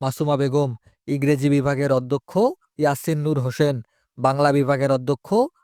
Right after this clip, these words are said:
আমিদুল ইসলাম, বেরবির অ্যাকাউন্টিং অ্যান্ড ইনফরমেশনের চেয়ারম্যান ওমর ফারুক, প্রথম আলোর রংপুর অফিসের নিজস্ব প্রতিবেদক আরিফুল হক রুজু, দৈনিক গণআলোর সম্পাদক মণ্ডলীর সভাপতি জিয়াউল রহমান জিয়ান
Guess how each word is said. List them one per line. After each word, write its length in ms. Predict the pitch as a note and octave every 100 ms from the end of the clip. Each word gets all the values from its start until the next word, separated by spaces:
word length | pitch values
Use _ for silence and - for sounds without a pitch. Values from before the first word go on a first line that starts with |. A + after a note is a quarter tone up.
| -
আমিদুল 380 | C#3 D3 D3 C#3+
ইসলাম, 340 | - D3 C#3+ A#2+ _ _ _ -
বেরবির 480 | C3+ D3 D3+ E3 D#3+
অ্যাকাউন্টিং 580 | C#3 C3 D3 D3 F3+ B3 C#4+ _ _
অ্যান্ড 200 | C3+ C#3
ইনফরমেশনের 760 | C#3+ C#3 - F#3+ A3+ - E3 C#3
চেয়ারম্যান 460 | - C3+ C3+ E3 C4+ - _ _ -
ওমর 280 | D3 D3+ C3
ফারুক, 380 | D3 D3 D3 - _ _ _ -
প্রথম 280 | C#3+ - F3
আলোর 260 | E3+ F3+ F3+ - _ -
রংপুর 360 | C3+ C3+ - F#3+
অফিসের 360 | E3+ F3+ G3
নিজস্ব 360 | D#3 C#3 C#3+ - C#3+
প্রতিবেদক 540 | D3 D3+ D3 F3+ B3+ - _ _ -
আরিফুল 380 | C#3 C#3+ E3+ D3+
হক 180 | D3 D3
রুজু, 320 | C#3 C3+ D3 B2+ - _ _ -
দৈনিক 400 | C#3 D3 D3+ C#3
গণআলোর 540 | C3+ C#3 D#3 D#3+ F3 D#3
সম্পাদক 500 | D3 C3+ D3+ D3+ D#3+
মণ্ডলীর 480 | D3 C#3+ C#3+ C#3+ C#3+
সভাপতি 560 | B2 C3 C3+ C#3+ C3+ A3+ C#4+ - _ _
জিয়াউল 400 | C3+ D3+ D3 D3+ D3
রহমান 360 | C#3 C#3+ C#3+ C3
জিয়ান 320 | C#3 C#3+